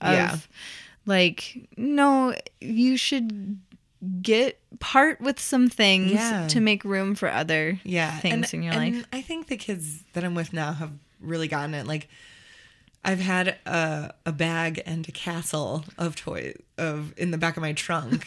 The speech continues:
Speaker 1: <laughs>
Speaker 2: and one of them saw it the other day, and they're like, "What is that? Why is that back there?" And I was like,
Speaker 1: <laughs>
Speaker 2: "Oh, sit down. You're not supposed to see that." He was like, "Why do you have that?"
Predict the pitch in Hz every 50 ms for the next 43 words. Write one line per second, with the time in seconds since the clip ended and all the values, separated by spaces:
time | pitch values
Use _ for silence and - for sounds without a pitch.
0 | - - - 311 285 175 156 156 156 151 151 147 143 139 - - - _ 165 160
1 | 175 175 175 175 165 160 147 143 143 151 - - 160 147 143 143 135 117 98 -
2 | - - _ - 160 156 135 147 165 147 151 139 123 110 113 120 - - 175 170
3 | 165 160 156 - 170 185 233 285 226 - 190 127 - - - 175 190 208 233 233
4 | - 202 185 170 - - 202 233 285 - - - 156 143 156 - - - - -
5 | - - - - 240 233 - 196 220 214 196 185 185 180 - - - 302 302 294
6 | 294 254 202 160 - - - - - _ - - 403 415 - 370 359 349 349 320
7 | 349 370 359 339 330 - 359 370 349 403 339 - - 415 381 247 226 226 214 220
8 | 247 226 247 226 277 269 - 359 359 349 359 339 277 370 381 370 320 294 - -
9 | - -